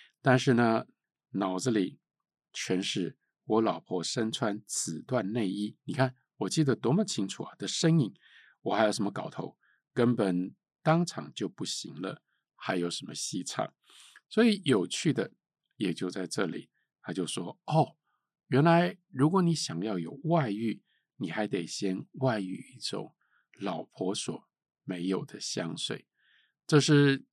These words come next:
小说其中大概最接近小说或者是比较夸张虚构的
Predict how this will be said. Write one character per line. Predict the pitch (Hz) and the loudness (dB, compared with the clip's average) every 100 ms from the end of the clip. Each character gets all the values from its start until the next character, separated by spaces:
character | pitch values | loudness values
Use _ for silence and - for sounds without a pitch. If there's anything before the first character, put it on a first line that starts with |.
| _ - | _ -10
小 | - 104 | -2 -2
说 | 90 135 | 2 0
其 | - 101 | 2 0
中 | 98 120 139 _ _ _ | 2 0 0 _ _ _
大 | - 92 | 0 0
概 | 82 87 82 | 0 -4 -4
最 | - 180 127 | 2 4 4
接 | 95 113 110 | 2 0 0
近 | 110 107 87 | 0 -2 -2
小 | - - - | -4 -6 -6
说 | - 95 90 | -8 -6 -6
或 | - 92 | -4 -4
者 | - | -4
是 | 98 92 | -6 -6
比 | - 90 | -6 -8
较 | 95 | -8
夸 | 87 - 104 104 | -10 -4 -4 0
张 | 110 104 | -2 -2
虚 | 101 - 127 | -4 -4 -2
构 | 123 110 82 | -2 -4 -4
的 | 101 | -6